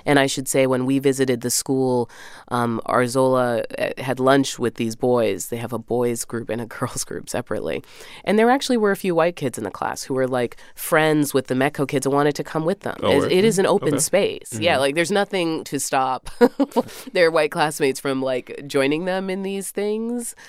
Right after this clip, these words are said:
Speaker 1: Um, but they didn't have that when I was young.
Speaker 2: So who did you talk to about it? Did you talk to anybody about it?
Speaker 1: I didn't talk to anybody. You know, I was, like, a little kid, and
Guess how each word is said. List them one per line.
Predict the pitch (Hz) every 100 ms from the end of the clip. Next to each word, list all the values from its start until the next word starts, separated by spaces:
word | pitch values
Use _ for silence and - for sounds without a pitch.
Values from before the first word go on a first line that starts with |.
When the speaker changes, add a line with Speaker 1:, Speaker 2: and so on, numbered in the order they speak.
| - -
Speaker 1:
Um, | - 131 123 120 113 110 117 - - - - -
but | 139 151 139 131 143
they | 151
didn't | 151 175
have | 151 131 127
that | 113 92
when | 113
I |
was | 110 110
young. | 113 110 110 110
Speaker 2:
So | 107 101
who | 110
did | 104
you |
talk | 104 -
to | -
about | - -
it? | - - - - _ - - - - - -
Did | 110
you |
talk | 113 135
to |
anybody | 92 107 139
about | 240 294
it? | -
Speaker 1:
I | 190
didn't | 254 254
talk | 190
to | 165
anybody. | 131 131 120 113
You | 117
know, | 123
I | 139
was, | 156
like, | 165 147
a |
little | 127 120 113
kid, | - 113 110
and | 104 71